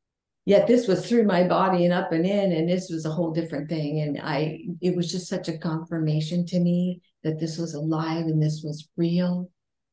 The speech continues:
that it made me just really laugh and be happy and joyful.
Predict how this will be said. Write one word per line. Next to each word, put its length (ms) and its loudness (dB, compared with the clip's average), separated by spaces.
that 120 2
it 120 2
made 200 4
me 340 0
just 360 -2
really 380 4
laugh 480 -2
and 180 -6
be 160 -2
happy 440 -4
and 100 -2
joyful. 560 -2